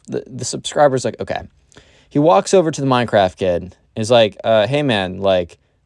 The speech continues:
I was, uh, looking for something. Um,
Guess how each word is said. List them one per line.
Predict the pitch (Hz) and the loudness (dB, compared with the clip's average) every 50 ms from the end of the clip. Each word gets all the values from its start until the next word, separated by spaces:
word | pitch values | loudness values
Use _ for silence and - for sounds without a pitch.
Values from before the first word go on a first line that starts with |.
| _ _ | _ _
I | - 110 117 | 0 0 2
was, | 120 120 113 104 - | 2 0 -4 -2 0
uh, | 120 113 107 107 | 2 2 4 2
looking | 107 113 110 - 113 101 | 2 0 -4 -6 -8 -8
for | - 101 | -10 -10
something. | - 117 104 98 87 - 101 95 95 95 95 95 92 - | -8 -8 -8 -8 -6 -6 -6 -6 -4 -6 -8 -10 -12 -10
Um, | 95 95 95 92 92 92 90 90 90 87 87 | -8 -6 -4 -2 -2 -4 -6 -8 -10 -14 -16